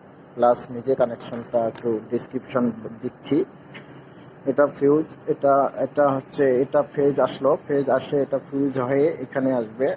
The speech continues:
আউটপুট গিয়ে এটা এই দিক দিয়ে চলে গেল, হলো, এটা হচ্ছে সুইচ।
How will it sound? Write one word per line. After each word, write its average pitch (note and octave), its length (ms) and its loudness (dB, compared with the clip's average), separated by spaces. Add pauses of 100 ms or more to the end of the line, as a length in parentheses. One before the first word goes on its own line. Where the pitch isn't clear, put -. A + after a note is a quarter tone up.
(120)
আউটপুট B2 360 -2 (160)
গিয়ে C#3+ 200 2
এটা C3 500 0
এই C3+ 180 -2
দিক C3+ 180 -4
দিয়ে C3 180 -2
চলে B2+ 240 0
গেল, B2+ 200 0 (680)
হলো, C#3+ 180 4
এটা C3 160 2
হচ্ছে C3 240 -4
সুইচ। - 640 -4